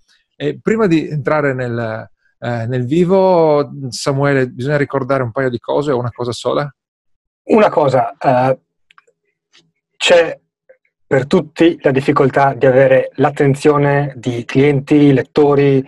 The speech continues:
Speaker 2: iscritti, persone a cui vuoi comunicare. Come ottieni questa attenzione? C'è un elemento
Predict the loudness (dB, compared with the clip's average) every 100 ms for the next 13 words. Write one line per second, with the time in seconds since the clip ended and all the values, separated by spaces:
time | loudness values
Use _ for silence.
0 | -10 -18 -18 -20 -14 -6 0 0 0 2
1 | 2 0 _ _ -16 0 0 2 2 2
2 | 4 4 4 4 2 0 -2 -6 -14 _
3 | -20 _ 0 4 4 2 -2 _ _ -2
4 | -2 2 2 4 2 0 0 2 0 4
5 | 2 4 -2 _ _ _ _ _ _ _
6 | _ -8 -8 -2 2 4 4 4 4 2
7 | 2 2 0